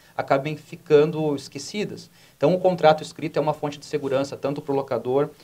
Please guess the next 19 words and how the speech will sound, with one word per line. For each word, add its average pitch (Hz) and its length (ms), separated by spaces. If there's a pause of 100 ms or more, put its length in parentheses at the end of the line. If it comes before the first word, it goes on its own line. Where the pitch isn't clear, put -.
(240)
quanto 156 380
pro 143 160
locatra-, 135 560
pro - 160
locatário. 131 640 (460)
Outra 147 220
situação 175 360
importante, 175 580
que - 80
muitas 139 320
vezes 143 240
as 135 100
pessoas 139 460
não, 143 420
acabam 139 360
não 139 80
se 139 100
dando 127 220
conta 151 500